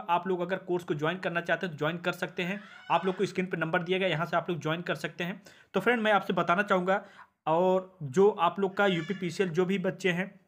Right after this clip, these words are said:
यूपी आर्मिनल के जो भी बच्चे हैं, जैसा कि आप जानते हैं इसके पहले जो भी आपका एग्जाम होता था यूपी आर्मिनल का, वो यूपी आर्मिनल ही कराता था, लेकिन अब क्या हुआ कि अब यूपी पीसीएल करा रहा है। तो इसमें अब दोनों का जो है मैटर फंस चुका हुआ है और दोनों से मैं, अ, दोनों का जो एग्जाम है फ्रेंड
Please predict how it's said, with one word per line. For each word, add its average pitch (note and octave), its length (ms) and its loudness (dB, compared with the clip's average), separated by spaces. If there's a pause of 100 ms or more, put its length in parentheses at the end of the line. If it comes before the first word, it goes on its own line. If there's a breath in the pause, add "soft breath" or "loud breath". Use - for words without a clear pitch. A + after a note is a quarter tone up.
(140)
यूपी F3 240 0
आर्मिनल F3+ 300 4
के F#3+ 80 0
जो F3+ 120 2
भी F3+ 120 -2
बच्चे F3 240 -2
हैं, F#3+ 160 -2 (240 loud breath)
जैसा E3+ 180 2
कि G#3+ 120 -2
आप G3 160 4
जानते E3 280 4
हैं F#3+ 180 -4
इसके F#3 220 -2
पहले F#3 240 2
जो F3+ 140 2
भी F3+ 120 0
आपका F3+ 220 2
एग्जाम E3+ 260 0
होता E3+ 220 -4
था F3+ 100 -6
यूपी F3 300 -2
आर्मिनल F3 280 0
का, F#3 200 0 (260 loud breath)
वो G3+ 80 6
यूपी F#3+ 300 2
आर्मिनल F#3+ 280 2
ही F#3+ 120 0
कराता F#3+ 320 2
था, F#3+ 120 -2
लेकिन F#3 360 0
अब F#3+ 160 2
क्या G3 120 4
हुआ F#3 180 2
कि G3 100 -6
अब F#3 180 0
यूपी F3 240 -4
पीसीएल F3+ 340 -2
करा D3+ 220 4
रहा B2 120 2
है। - 340 -10 (160)
तो G#3+ 80 2
इसमें A3+ 280 0
अब F#3+ 240 0
दोनों F#3 260 2
का G#3+ 100 0
जो F#3 140 0
है F#3+ 60 2
मैटर F3 280 -2
फंस F3+ 220 -2
चुका F#3+ 220 -2
हुआ G3 200 2
है G#3 140 0 (280 loud breath)
और E3 160 4
दोनों F#3+ 260 2
से B3 140 -4
मैं, A3+ 240 0
अ, E3 360 2
दोनों F3+ 240 0
का G#3 100 0
जो G#3 220 4
एग्जाम F3+ 360 0
है G#3+ 60 0
फ्रेंड G#3 240 0